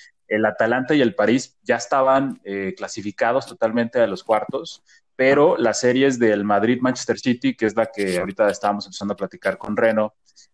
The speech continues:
la de el Lyon contra la Juve de Cristiano Ronaldo, la del, el Barça de Messi contra Napoli y el Chelsea contra Bayern Múnich, todas esas todavía están pendientes de definirse a un partido, ¿no?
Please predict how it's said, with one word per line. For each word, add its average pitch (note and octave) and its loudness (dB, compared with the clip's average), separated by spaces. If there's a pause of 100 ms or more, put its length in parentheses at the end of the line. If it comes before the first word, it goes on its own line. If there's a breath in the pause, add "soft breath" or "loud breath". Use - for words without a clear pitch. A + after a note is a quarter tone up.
(100)
la G#2 2
de G#2 4
el A2 0
Lyon B2 4
contra B2+ 0
la G2+ 2
Juve B2 4
de G2+ -2
Cristiano A2+ -2
Ronaldo, A2+ 0 (260)
la G2 -2
del, F#2+ -4
el F#2 -6
Barça A#2 0
de A2 2
Messi A#2 -2
contra G2+ -4
Napoli A#2+ -2 (500)
y G2+ -2
el G#2 0
Chelsea B2 0
contra G#2 0
Bayern A2+ 4
Múnich, A#2+ 0 (120)
todas D3+ 2
esas D#3 2
todavía C#3 2
están C#3+ -4
pendientes B2+ -2
de A#2+ 0
definirse G#2+ -2
a G#2 4
un A2+ -2
partido, A#2 -2
¿no? F#2 -10